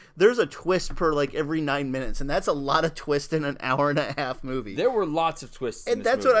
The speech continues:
Speaker 1: I love about it, 'cause you just never knew where it was going. You're like, "Oh,"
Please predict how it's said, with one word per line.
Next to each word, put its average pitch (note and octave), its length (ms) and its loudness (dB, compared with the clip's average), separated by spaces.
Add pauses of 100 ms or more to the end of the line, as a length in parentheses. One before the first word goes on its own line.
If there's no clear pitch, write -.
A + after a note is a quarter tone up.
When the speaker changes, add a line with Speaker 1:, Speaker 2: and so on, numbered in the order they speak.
Speaker 1:
I A3+ 100 4
love C#4 80 2
about D#3+ 200 0
it, - 60 -10
'cause F#3+ 120 -2
you A#3 80 -6
just G3+ 220 -8
never E3+ 360 2
knew D#3 340 4
where C#3+ 160 4
it C#3 40 6
was C#3 100 0
going. E3 280 -2
You're C#3+ 80 -4
like, C#3 120 -8
"Oh," A#3+ 280 2